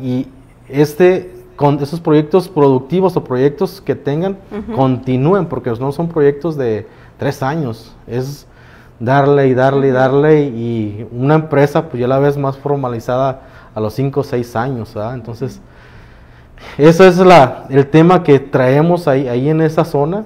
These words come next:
Speaker 1: Tenacatita, Rebals-, localidad Rebalsito, todas las localidades que están ahí
Speaker 2: Ujú.
Speaker 1: en la zona, este, pues sí tenemos que,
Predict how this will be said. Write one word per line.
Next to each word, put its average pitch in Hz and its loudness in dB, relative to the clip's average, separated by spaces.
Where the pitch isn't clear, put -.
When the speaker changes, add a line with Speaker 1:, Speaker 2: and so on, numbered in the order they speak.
Speaker 1:
Tenacatita, 123 -4
Rebals-, 110 -4
localidad 120 -4
Rebalsito, 127 -4
todas 143 -2
las 165 2
localidades 139 -4
que - -16
están 135 -10
ahí 151 -8
Speaker 2:
Ujú. 226 -18
Speaker 1:
en 107 -8
la 110 -4
zona, 160 -6
este, 110 -4
pues 113 -8
sí 131 -6
tenemos 147 -4
que, 110 -4